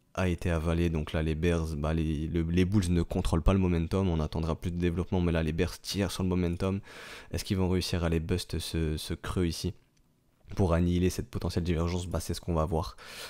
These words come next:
Mais en tout cas, c'est très très moche. Rappelez-vous, on avait identifié cette grosse battle zone, Bulls V S Bears. Bah, les Bears ont gagné, hein, une grosse clôture franche et le mouvement continue.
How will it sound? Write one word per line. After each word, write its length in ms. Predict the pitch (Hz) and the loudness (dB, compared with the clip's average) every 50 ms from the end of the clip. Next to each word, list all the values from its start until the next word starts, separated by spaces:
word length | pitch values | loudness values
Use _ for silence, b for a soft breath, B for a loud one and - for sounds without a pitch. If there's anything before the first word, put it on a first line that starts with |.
| B B B | B B B
Mais 80 | - | -4
en 60 | 80 78 | -4 -4
tout 100 | - - | -2 -2
cas, 120 | - 87 | -4 -2
c'est 180 | - - 87 - | -2 -2 -4 -4
très 160 | - - 92 | -4 -4 -4
très 180 | - - 95 | -2 -2 0
moche. 240 | 90 90 92 92 - | 0 0 0 0 -2
Rappelez-vous, 400 | - - 92 - - 101 95 101 | -2 -2 -2 2 2 2 2 4
on 80 | 104 95 | 2 2
avait 320 | 87 82 80 87 87 85 | 4 4 4 4 4 2
identifié 400 | 90 87 90 90 - - - 98 | 2 2 0 0 0 0 0 0
cette 160 | - - 92 | 2 2 0
grosse 300 | 98 104 104 90 98 90 | 0 0 2 2 2 2
battle 260 | 90 98 92 - 95 95 | 2 0 0 2 0 2
zone, 320 | 92 98 95 92 90 85 | 2 2 2 2 2 0
Bulls 220 | 87 90 104 98 | 0 0 2 2
V 160 | 92 90 92 92 | 2 4 4 4
S 140 | 90 90 90 | 4 4 4
Bears. 280 | 92 92 90 87 85 | 4 2 2 2 2
Bah, 120 | 85 82 82 | 0 0 2
les 100 | 80 80 | 2 0
Bears 320 | 78 85 92 90 85 82 | 2 2 2 4 4 2
ont 80 | 85 85 | 0 0
gagné, 280 | 82 82 82 87 90 | 2 2 2 4 4
hein, 200 | 87 85 82 82 | 4 2 2 0
une 80 | 80 82 | 0 -2
grosse 240 | 82 - 87 85 - | -2 -2 -2 -4 -4
clôture 340 | - - 87 - - 82 - | -2 -6 -6 -4 -4 -6 -6
franche 340 | - - 87 85 - - | -4 -4 -4 -4 -2 -2
et 20 | 85 | -2
le 80 | 82 | -2
mouvement 260 | 80 80 92 - 85 82 | -2 -2 -2 -4 -4 -4
continue. 480 | - 104 95 - - 87 85 87 98 | -4 -6 -10 -6 -4 -2 -2 -2 -2